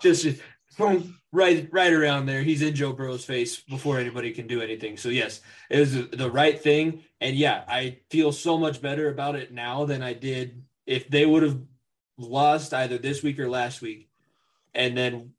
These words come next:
won going into the Sunday night matchup against Baltimore. I'm still, the primetime matchups are gonna haunt me, and they're gonna haunt me all my life because there was a good portion of my life that these were the only games I could watch, and they would always lose,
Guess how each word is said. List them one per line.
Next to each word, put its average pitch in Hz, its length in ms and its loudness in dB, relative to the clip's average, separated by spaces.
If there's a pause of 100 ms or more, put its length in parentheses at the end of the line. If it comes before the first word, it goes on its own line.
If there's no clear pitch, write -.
(120)
won 135 460 0
going 131 280 -2
into 127 180 -6
the 123 180 -4
Sunday 123 300 -6
night 117 200 -6
matchup 117 300 -8
against 113 260 -12
Baltimore. 110 440 -8
I'm 131 200 -2
still, 135 540 2 (600)
the 120 80 -6
primetime 147 520 2
matchups 135 400 -4
are 120 60 -10
gonna 127 200 -6
haunt 123 320 -4
me, 135 280 -2
and 127 120 -6
they're 123 120 -4
gonna 123 180 -4
haunt 123 260 -6
me 123 140 -2
all 120 260 -2
my 123 160 -2
life 117 340 -4
because 127 300 -4
there 127 100 -4
was 135 120 0
a 123 60 -2
good 143 200 2
portion 139 440 -2
of 135 160 -4
my 139 120 -4
life 143 300 -2
that 113 180 -6
these 127 180 -6
were 135 100 -4
the 131 80 -4
only 135 220 -2
games 131 280 -4
I 117 80 -6
could 113 120 -10
watch, 123 480 -4
and 120 180 -6
they 120 100 -2
would 117 120 -4
always 123 380 0
lose, 151 440 2